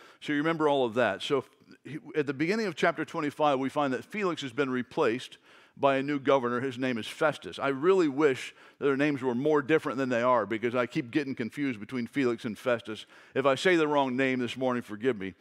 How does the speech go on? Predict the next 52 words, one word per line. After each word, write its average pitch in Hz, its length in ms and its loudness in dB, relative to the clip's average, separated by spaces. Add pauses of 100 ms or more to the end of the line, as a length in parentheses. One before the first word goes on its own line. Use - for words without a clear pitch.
(260)
It's 110 220 -2
not 139 160 2
my 139 220 2
fault. 98 400 -2 (200)
It's 110 160 -4
the 117 120 -4
fault 131 300 2
of 123 100 -2
whoever 131 320 0
appointed 131 480 -2
two 156 160 -4
governors 131 420 0
in 123 100 -4
a 110 80 -2
row 123 400 2 (240)
with 127 200 0
names 135 260 0
that 123 80 0
were 120 140 2
so 135 180 2
similar. 120 380 0
But 113 140 -2
this 175 120 0
guy's 165 240 4
Festus. 151 560 0 (360)
He 202 120 2
didn't 214 220 2
seem 208 260 0
to 170 80 -2
be 170 180 2
as 160 220 2
corrupt 160 540 0
as 135 180 -2
Felix. 123 680 -2 (680)
Uh, 127 380 2
and, 165 200 0
and 175 140 2
also, 208 380 2
remember, 180 560 0
th-, 160 180 -8
the 160 120 2
Roman 220 320 2
system 185 320 -4
of 135 100 -2
government 147 380 0
was 127 160 -2
very 170 260 0
formal. 139 480 -6
It 92 40 -10
was 113 100 -10
very 175 180 0
organized. 120 720 -4